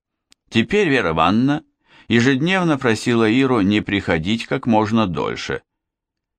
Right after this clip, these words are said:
Часто греховодники отправлялись в номер сразу после обеда и уже на ходу раздевались. Эти неутомимые деяния заметили все отдыхающие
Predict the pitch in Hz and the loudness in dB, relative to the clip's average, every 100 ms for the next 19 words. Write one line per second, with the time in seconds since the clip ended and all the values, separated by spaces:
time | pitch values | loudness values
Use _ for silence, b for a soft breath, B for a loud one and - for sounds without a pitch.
0 | - - 147 180 - 143 131 131 117 113 | -4 0 0 0 -4 -2 -2 -2 -2 -2
1 | 151 143 135 120 107 - 101 95 107 110 | -2 0 -2 0 -4 -2 -2 0 0 -2
2 | 95 - 90 92 110 95 - 95 92 90 | -4 -4 0 0 0 -2 0 0 0 -2
3 | 87 80 78 65 55 53 65 76 104 _ | -4 -4 -4 -4 -4 -6 -4 -4 -4 _
4 | b b b 92 90 87 95 98 95 107 | b b b 0 0 2 2 2 0 -2
5 | 95 107 120 123 151 107 62 50 - - | 0 0 0 -2 -2 -2 -4 -8 -16 -20
6 | _ _ _ _ _ _ _ 160 180 185 | _ _ _ _ _ _ _ -4 -4 0
7 | 160 143 131 117 117 120 117 110 101 95 | 2 2 2 0 2 2 2 0 0 -2
8 | 85 85 76 76 78 98 123 139 139 165 | -2 -2 -2 -2 -2 -2 -2 -2 -2 -2
9 | 170 190 185 175 180 - 87 80 78 82 | -2 -4 -4 -4 -6 -2 0 0 -2 -6
10 | - 80 78 87 - 135 151 | -2 0 0 -2 -2 -2 -2